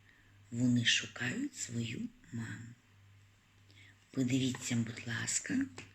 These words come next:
в мене є слоненятко.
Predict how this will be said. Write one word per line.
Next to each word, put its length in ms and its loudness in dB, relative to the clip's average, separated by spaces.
в 40 -4
мене 540 4
є 400 -4
слоненятко. 800 2